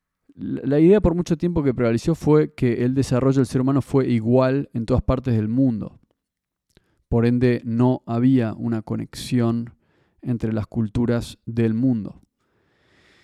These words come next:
Pero justamente lo que permite la globalización y demás, el internet, es ver finalmente que hay mucha información en distintas partes del mundo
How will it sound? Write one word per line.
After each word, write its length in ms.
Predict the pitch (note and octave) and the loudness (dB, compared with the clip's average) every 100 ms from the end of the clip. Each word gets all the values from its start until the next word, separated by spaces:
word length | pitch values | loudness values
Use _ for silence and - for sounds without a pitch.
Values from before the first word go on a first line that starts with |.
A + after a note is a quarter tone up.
| _ _ _ _ - _ _ - | _ _ _ _ -20 _ _ 0
Pero 320 | D3 D3+ D3 | 4 4 2
justamente 520 | - F#3+ G3+ G3+ F#3+ | 0 -4 -2 0 2
lo 100 | D3+ | 2
que 120 | B2 | 2
permite 480 | A#2 B2+ C#3 D#3+ E3+ | 0 0 0 0 0
la 160 | C#3 B2+ | 0 0
globalización 840 | B2 A#2+ A#2 A#2 A#2 - D3+ D3+ | 2 2 2 -2 -6 -4 -2 0
y 60 | B2+ | 0
demás, 560 | A#2+ C#3 D3 - - | 0 -2 -4 -8 -12
el 140 | A#2 A2+ | -6 -6
internet, 540 | A2 A2+ C3 C#3 - | -6 -4 -2 -2 -4
es 200 | A2 G#2 | -2 0
ver 360 | B2+ C#3+ C#3+ C3+ | 2 2 0 -4
finalmente 800 | - A#2+ B2 B2 B2+ B2 B2+ - | -4 -2 0 0 -2 -2 -6 -4
que 180 | A#2+ A2 | -6 -4
hay 140 | B2+ | -2
mucha 320 | C3 D3 - | -2 -4 -4
información 480 | B2+ B2+ A#2+ A2 C3 | -4 -4 -4 -4 -2
en 80 | B2 | -4
distintas 280 | - C3 A#2+ | -4 -6 -4
partes 260 | C3 B2+ | -4 -4
del 100 | B2 | -2
mundo 420 | D#3 F3 F3 _ | 0 0 -2 _